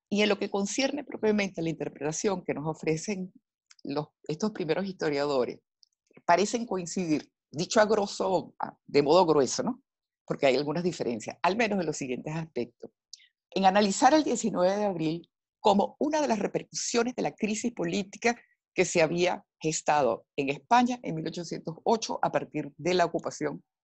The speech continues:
eh, de las tropas francesas a la península. Y la deposición o la renuncia de Emparan y demás funcionarios, eh,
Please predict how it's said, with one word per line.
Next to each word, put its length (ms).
eh, 340
de 80
las 160
tropas 320
francesas 600
a 180
la 140
península. 600
Y 80
la 140
deposición 1000
o 120
la 140
renuncia 760
de 760
Emparan 600
y 80
demás 300
funcionarios, 720
eh, 220